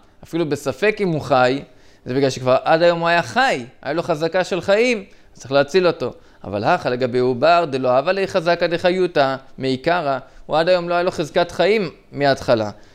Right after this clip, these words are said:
אז אימה לא, הייתי חושב שלא צ-, הייתי אומר שלא צריך, אה, לחלל שבת בשביל ספק אולי להציל אותו, כי הוא עדיין לא היה חי, לא היה לו חזקת חיים עד עכשיו. כמשמע לן שאפילו על אדם כזה, בספק אם הוא יחיה, צריך לעשות הכל בשביל להציל את החיים שלו.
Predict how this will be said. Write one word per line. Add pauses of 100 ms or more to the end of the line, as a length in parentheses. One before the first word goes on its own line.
(140)
אז
אימה
לא,
הייתי
חושב
שלא
צ-,
הייתי
אומר
שלא
צריך, (460)
אה,
לחלל
שבת
בשביל
ספק
אולי
להציל
אותו,
כי
הוא
עדיין
לא
היה
חי,
לא
היה
לו
חזקת
חיים
עד
עכשיו. (380)
כמשמע
לן
שאפילו
על
אדם
כזה, (520)
בספק (140)
אם
הוא
יחיה,
צריך
לעשות
הכל
בשביל
להציל
את
החיים
שלו.